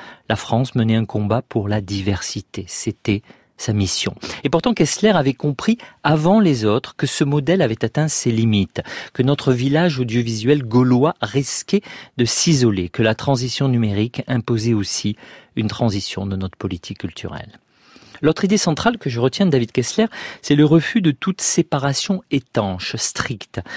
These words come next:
entre le secteur public et le secteur privé. Après avoir dirigé le Centre national du cinéma, avoir dirigé France deux ou le C S A, il est parti dans le privé, au Zinrock, au Huffington Post ou chez l'opérateur Orange, non pas pour pantoufler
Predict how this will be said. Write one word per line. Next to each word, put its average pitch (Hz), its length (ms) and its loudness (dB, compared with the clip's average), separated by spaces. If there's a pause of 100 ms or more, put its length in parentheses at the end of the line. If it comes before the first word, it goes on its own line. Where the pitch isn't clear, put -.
(220)
entre 123 240 -2
le 110 80 0
secteur - 380 -4
public 120 500 -6
et 127 40 2
le 110 80 -2
secteur - 440 -6
privé. 90 480 -4 (520)
Après 113 220 -2
avoir 113 200 2
dirigé 117 320 0
le 113 80 0
Centre 113 220 -2
national 110 260 -2
du 101 80 -8
cinéma, 117 640 0 (500)
avoir 90 180 -6
dirigé 101 300 -2
France 117 400 0
deux 156 280 4
ou 123 140 0
le 101 100 -2
C - 280 0
S - 340 0
A, 156 140 -2 (340)
il 139 100 2
est 156 40 4
parti 160 340 -2
dans 165 160 2
le 147 140 4
privé, 117 480 2
au 147 180 4
Zinrock, 120 640 0 (280)
au 123 120 4
Huffington 117 440 -2
Post - 460 -8
ou 110 60 -8
chez - 140 -6
l'opérateur 101 540 -4
Orange, 120 480 2 (240)
non 151 80 2
pas 180 120 2
pour - 320 0
pantoufler 139 760 -2